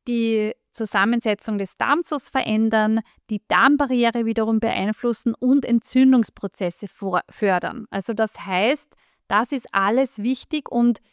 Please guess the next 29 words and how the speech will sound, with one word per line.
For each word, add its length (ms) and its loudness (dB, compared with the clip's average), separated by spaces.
es 180 -8
gibt 220 -2
zum 100 2
Beispiel 320 0
Daten, 480 4
dass 220 -4
gewisse 520 -2
Zusatzstoffe, 840 0
Polysorbat 640 -2
achtzig, 840 -2
dass 260 -2
das 240 0
zum 180 -2
Beispiel, 760 -2
ähm, 380 2
einen 420 0
akuten 460 -2
Schub 380 -2
triggern 420 -2
kann, 360 -4
ja, 360 2
und 380 0
ja, 180 4
natürlich, 580 -2
die 60 -8
Frage 360 2
ist 120 -2
auch, 200 0
ob's 420 -2